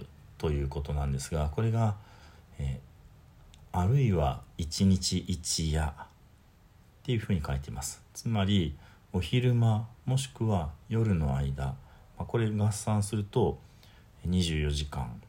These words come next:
ということになりますね。ですので、まあ、おそらく二十四時間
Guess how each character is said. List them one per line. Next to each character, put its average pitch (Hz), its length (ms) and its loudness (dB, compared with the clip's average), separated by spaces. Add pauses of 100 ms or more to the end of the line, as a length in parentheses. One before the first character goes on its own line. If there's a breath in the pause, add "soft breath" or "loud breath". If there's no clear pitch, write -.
(120)
と 95 100 -4
い - 20 0
う 80 40 -6
こ 80 120 -6
と 76 100 -6
に 67 100 -4
な 65 120 -10
り 67 80 -12
ま 67 140 -12
す - 140 -8
ね。 135 220 2 (920 loud breath)
で 113 100 -6
す - 160 -8
の 101 100 0
で、 101 220 0
ま 110 120 -2
あ、 - 20 2
お 101 100 2
そ 123 140 -6
ら 110 100 0
く 98 240 0
二 123 160 4
十 117 160 0
四 113 100 2
時 117 140 -2
間 135 500 2